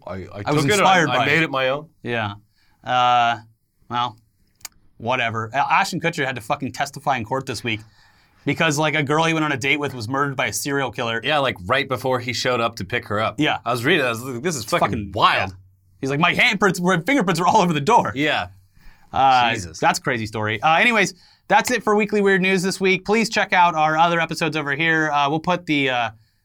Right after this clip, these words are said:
Speaker 2: with, like, the Call of Duty Modern Warfare being potentially controversial, uh, link up here, and we'll put the, uh, put the Moby one below it so people can get
Speaker 1: Yeah.
Speaker 2: caught up on that as well.
Speaker 1: All right.
Speaker 2: Uh, 'cause that's a fun tale if you, uh, are missing out on why
Speaker 1: A
Speaker 2: Moby,
Speaker 1: real
Speaker 2: uh,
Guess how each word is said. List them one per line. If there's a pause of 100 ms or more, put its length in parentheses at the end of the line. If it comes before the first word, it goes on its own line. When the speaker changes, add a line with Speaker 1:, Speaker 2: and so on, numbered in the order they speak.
Speaker 2:
with,
like,
the
Call
of
Duty
Modern
Warfare
being
potentially
controversial,
uh,
link
up
here, (180)
and
we'll
put
the,
uh,
put
the
Moby
one
below
it
so
people
can
get
Speaker 1:
Yeah.
Speaker 2:
caught
up
on
that
as
well.
Speaker 1:
All
right.
Speaker 2:
Uh,
'cause
that's
a
fun
tale
if
you,
uh,
are
missing
out
on
why
Speaker 1:
A
Speaker 2:
Moby,
Speaker 1:
real
Speaker 2:
uh,